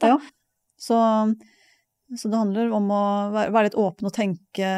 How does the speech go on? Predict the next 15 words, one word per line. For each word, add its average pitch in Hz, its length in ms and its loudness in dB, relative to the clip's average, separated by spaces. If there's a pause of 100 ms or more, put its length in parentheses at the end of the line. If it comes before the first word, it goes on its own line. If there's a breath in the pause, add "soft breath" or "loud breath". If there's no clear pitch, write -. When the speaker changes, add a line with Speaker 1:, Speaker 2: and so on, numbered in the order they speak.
(140)
Speaker 2:
tenke 190 320 -2
litt 190 160 -4
nytt 196 320 -8
og 185 140 -2 (180)
åpent 180 320 -8
og 190 380 -6 (680)
tilnærme 190 400 -2
seg 196 140 -8
ting 190 120 -2
som 190 140 -6
kanskje 196 400 -4
er 190 80 -4
litt 185 100 -8
fremmed, 190 460 -4
så 202 80 -6